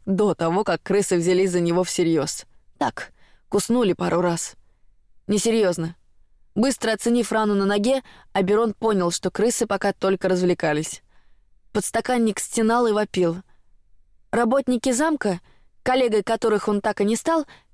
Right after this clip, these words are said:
предметно рассуждали о том, как бы так его треснуть,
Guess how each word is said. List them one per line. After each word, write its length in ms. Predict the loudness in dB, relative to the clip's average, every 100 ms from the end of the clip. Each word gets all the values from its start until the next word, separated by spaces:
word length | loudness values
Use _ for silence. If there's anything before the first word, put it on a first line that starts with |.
| -20 _ _ -20 -20 -20 -20 _ _ -2
предметно 560 | 0 2 0 0 0
рассуждали 580 | 0 0 -2 0 0 2
о 100 | 0
том, 320 | -2 -2 -2 -6 -20 _ _
как 180 | -4 0
бы 120 | -2
так 320 | 0 -4 -2
его 160 | -2 0
треснуть, 640 | 0 0 0 0 -2 -4